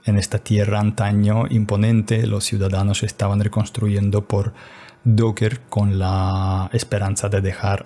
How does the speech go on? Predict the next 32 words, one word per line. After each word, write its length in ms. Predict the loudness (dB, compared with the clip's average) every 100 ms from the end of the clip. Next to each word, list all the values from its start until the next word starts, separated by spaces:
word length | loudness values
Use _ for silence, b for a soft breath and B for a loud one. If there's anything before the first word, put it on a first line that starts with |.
| -4
atrás 560 | -4 -4 -4 -4 -4
los 200 | -6 -4 -2
horrores 360 | -2 -2 -2
vividos 440 | -2 -2 -2 -2 -2
en 120 | -2
los 160 | -2
últimos 480 | -4 -2 -4 -6 -6
años. 380 | -6 -4 -8 -4
Es 140 | -4 -2
posible 500 | -6 -2 0 0 0
que 140 | 0
haya 160 | -2 -2
conflictos, 840 | -4 -2 0 0 -2 -8 -8 -12
sequía, 540 | -6 -6 0 2 2 0
enfermedad, 580 | -2 -4 -4 -2 -4 -2
hambre, 500 | -2 0 -2 -4 -6
pero 340 | -2 0 2 2
¿y 120 | 0
qué? 320 | 0 -2 -4 B B B B B
La 160 | -2 0
vida 220 | 0 -2
continúa 680 | -2 -2 2 2 2 0 -4 B B B
y 220 | -2 0
eso 180 | 0 -2
debemos 580 | 0 0 0 -2 -4 -8 -8
hacer 420 | -6 -4 -4 -4
nosotros, 720 | -4 -4 -4 -4 -6 -10 -14 _ -12
sentencia 720 | -4 -2 -2 -4 -4 -4 -2
Van 200 | -4 -4
Hagen 340 | -6 -6 -10
para 260 | -6 -8 -6
sí. 180 | -12